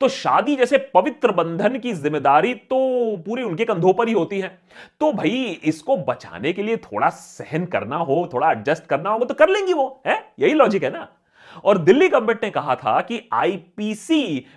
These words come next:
में तो मैरिटल रेप पहले से ही कवर्ड है। अरे, सेक्शन फ़ोर नाइंटी एट ए है ना, which deals with cruelty by the husband, मतलब किसी और के साथ किया तो रेप, अपनी पत्नी के साथ किया तो क्रुएल्टी। इस लॉजिक से आप, अ,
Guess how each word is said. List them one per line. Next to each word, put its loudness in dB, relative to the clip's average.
में -2
तो -4
मैरिटल 0
रेप -4
पहले -4
से -6
ही -2
कवर्ड 0
है। -10
अरे, -2
सेक्शन -2
फ़ोर -2
नाइंटी -4
एट 2
ए 2
है 0
ना, 0
which -2
deals -2
with -6
cruelty 2
by 2
the -2
husband, -6
मतलब -2
किसी -4
और 0
के -6
साथ -6
किया -4
तो -6
रेप, -4
अपनी -8
पत्नी -10
के -6
साथ -6
किया -6
तो -8
क्रुएल्टी। -6
इस 0
लॉजिक -2
से -2
आप, 2
अ, 2